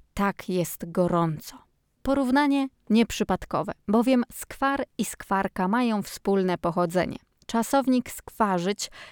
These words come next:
czyli topić tłuszcz, przysmażać, przypiekać mocno, rozpuszczać przez podgrzewanie.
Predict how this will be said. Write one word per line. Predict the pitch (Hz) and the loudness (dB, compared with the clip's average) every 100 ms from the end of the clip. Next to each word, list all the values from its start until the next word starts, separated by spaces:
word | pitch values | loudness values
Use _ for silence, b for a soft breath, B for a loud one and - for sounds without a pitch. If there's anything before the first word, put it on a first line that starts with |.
| B | B
czyli | - 208 170 | 0 2 2
topić | - 233 - 160 - - | 2 0 2 -4 -4 -10
tłuszcz, | - 190 233 - - b b b | -2 0 0 0 -8 b b b
przysmażać, | - - 262 - 190 170 202 185 180 - | -12 -2 -2 0 0 2 2 2 -2 -6
przypiekać | - - 240 190 202 226 - - | -10 -6 -2 -2 -2 -4 -4 -2
mocno, | 180 196 - 175 | -2 -2 -4 0
rozpuszczać | 202 220 - 226 - 202 - | 0 -2 -2 -4 -2 -6 -6
przez | - 175 - | -8 -8 -6
podgrzewanie. | - 180 170 175 180 170 165 | -8 -8 -4 -2 2 2 0